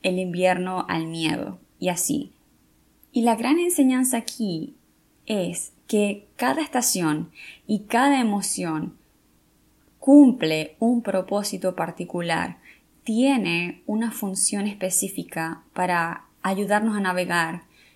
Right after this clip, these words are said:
la experiencia humana. Saltarnos, por así decirlo, constantemente una de estas estaciones suele traer consecuencias. Entonces, esta filosofía nos recuerda que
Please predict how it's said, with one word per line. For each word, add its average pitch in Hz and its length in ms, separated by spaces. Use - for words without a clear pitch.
la 160 600
experiencia 180 680
humana. 170 460
Saltarnos, 208 1000
por 185 160
así 185 160
decirlo, 196 560
constantemente 208 1120
una 220 300
de 202 60
estas 208 260
estaciones 196 800
suele 214 440
traer 180 320
consecuencias. 185 880
Entonces, 254 840
esta 262 280
filosofía 269 580
nos 214 160
recuerda 214 520
que - 440